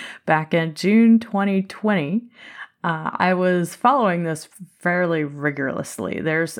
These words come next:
a certain way to, you know, a certain way to eat, basically, to support your menstrual cycle. And I had found that my cycles were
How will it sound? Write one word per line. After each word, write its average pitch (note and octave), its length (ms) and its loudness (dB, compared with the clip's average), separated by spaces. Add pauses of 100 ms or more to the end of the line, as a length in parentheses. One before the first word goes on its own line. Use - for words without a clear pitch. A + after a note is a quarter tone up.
a E3+ 80 -4
certain F#3 400 -2
way D#3+ 320 0
to, - 340 -14
you E3+ 120 -2
know, - 100 -6
a - 80 -4
certain G#3+ 280 0
way F3 100 0
to - 200 -8
eat, - 400 -8
basically, D#3 500 -2
to E3+ 120 -2
support E3+ 560 -2
your E3 140 -2
menstrual D3+ 340 -6
cycle. - 420 -6 (460)
And F3+ 400 0
I F#3+ 120 4
had G3+ 220 2
found F3 380 0
that D#3 240 -4
my F3 200 0
cycles F3+ 680 0 (100)
were D#3+ 640 -2